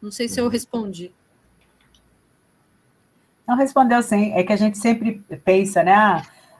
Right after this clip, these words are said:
Speaker 3: é, é, formação de professores pra língua portuguesa, matemática, aí a alfabetização, a língua portuguesa acaba ficando mais tranquilo.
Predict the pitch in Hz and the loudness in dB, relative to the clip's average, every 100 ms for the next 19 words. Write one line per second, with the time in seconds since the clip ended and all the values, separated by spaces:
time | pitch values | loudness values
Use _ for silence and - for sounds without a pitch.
0 | - 160 160 156 156 156 156 147 143 - | 0 6 6 6 6 8 8 6 0 2
1 | 196 202 202 214 214 202 196 185 202 190 | 4 4 6 4 4 -4 -2 2 4 2
2 | - 180 185 190 185 180 180 202 170 170 | 0 -2 -2 -2 -2 0 2 2 2 0
3 | 170 175 190 - 214 254 277 262 - 214 | 2 2 2 4 6 6 6 4 2 2
4 | 220 - 202 214 226 208 202 202 196 196 | 2 4 6 8 8 6 2 -2 -2 -2
5 | 202 220 226 226 220 233 233 220 220 226 | -2 0 2 2 0 -2 0 2 4 2
6 | 226 233 240 190 180 156 | 2 -2 2 6 6 4